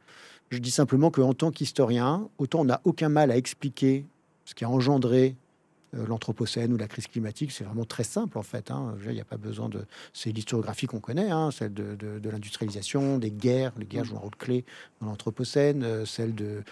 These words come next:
Speaker 1: de l'échange inégal, euh, le colonialisme joue un rôle aussi certain, et cetera. Donc ça, on peut faire une histoire de ce type-là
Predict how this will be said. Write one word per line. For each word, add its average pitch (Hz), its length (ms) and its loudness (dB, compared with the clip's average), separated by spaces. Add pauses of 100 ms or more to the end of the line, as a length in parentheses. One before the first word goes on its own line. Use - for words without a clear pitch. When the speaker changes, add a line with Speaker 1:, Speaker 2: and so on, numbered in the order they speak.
(240)
Speaker 1:
de 110 60 -4
l'échange 104 380 0
inégal, 131 720 4
euh, 117 680 0
le 117 100 0
colonialisme 120 580 2
joue 110 160 -4
un 113 40 -4
rôle 107 180 -2
aussi 127 240 -4
certain, 123 320 -4
et 117 80 -6
cetera. 131 300 -2
Donc 147 160 -6
ça, 127 80 0
on 113 80 -2
peut 165 120 0
faire 165 140 -2
une 117 120 -2
histoire 120 260 0
de 107 80 -10
ce - 100 -10
type-là 131 460 0